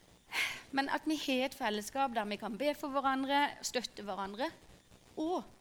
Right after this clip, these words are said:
utfordre hverandre, sånn at vi kan vokse. Og så må du fortelle Jesus at du tviler. Han vet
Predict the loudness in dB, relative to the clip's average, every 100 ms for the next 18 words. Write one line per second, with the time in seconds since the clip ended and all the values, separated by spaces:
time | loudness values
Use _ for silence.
0 | -4 -4 -2 -4 -2 -2 0 0 -2 -2
1 | -6 -8 -20 -20 -20 -20 -20 -18 -6 0
2 | 0 0 -2 0 0 0 -2 -8 -2 -2
3 | -2 -6 -4 -6 -12 -20 -20 -20 -20 -20
4 | -20 -20 -20 -20 -20 -20 -20 -4 0 0
5 | 0 0 2 2 2 0 -2 -4 -4 -4
6 | 0 2 2 -2 -6 -20 -20 -20 -20 -20
7 | -20 -20 -20 -20 -20 -20 -20 -20 -20 -20
8 | -20 -14 -2 -2 0 -4